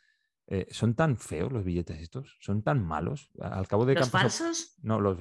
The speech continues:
Speaker 1: lo-, y los buenos, son tan, tan, tan, tienen, es un papel tan malo que, que cuando han pasado por cuatro manos, eh, ya es-, prácticamente son in-, y hay veces que nos ha ocurrido en el trabajo, billetes, claro, nosotros tenemos muchas máquinas para,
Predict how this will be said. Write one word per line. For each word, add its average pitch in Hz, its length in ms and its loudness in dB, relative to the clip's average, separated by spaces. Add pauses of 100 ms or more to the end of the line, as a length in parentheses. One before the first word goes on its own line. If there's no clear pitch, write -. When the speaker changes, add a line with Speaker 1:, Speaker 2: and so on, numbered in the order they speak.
Speaker 1:
lo-, 92 200 -4
y 98 100 0
los 92 120 2
buenos, 92 300 0
son 104 160 -2
tan, 131 260 0
tan, 107 380 -4 (400)
tan, 113 340 -2 (720)
tienen, 127 280 2
es 127 100 2
un 151 100 4
papel 113 260 4
tan 92 180 2
malo 120 300 0
que, 101 120 -8
que 101 140 -6
cuando 92 200 2
han 104 60 0
pasado 123 200 0
por 113 160 0
cuatro 107 260 2
manos, 127 420 -2 (460)
eh, 90 160 0
ya 101 260 4 (120)
es-, - 160 -14 (140)
prácticamente 107 440 0
son 123 160 0
in-, 107 120 0
y 101 80 4
hay 101 100 8
veces 113 280 0
que - 100 -6
nos 92 140 -4
ha 101 40 0
ocurrido 98 340 -2
en 117 60 -4
el 87 60 -4
trabajo, 110 420 -4 (680)
billetes, 101 520 0
claro, 98 160 2
nosotros 82 260 -4
tenemos 92 260 -2
muchas 87 320 -4
máquinas 85 580 -4
para, 85 420 0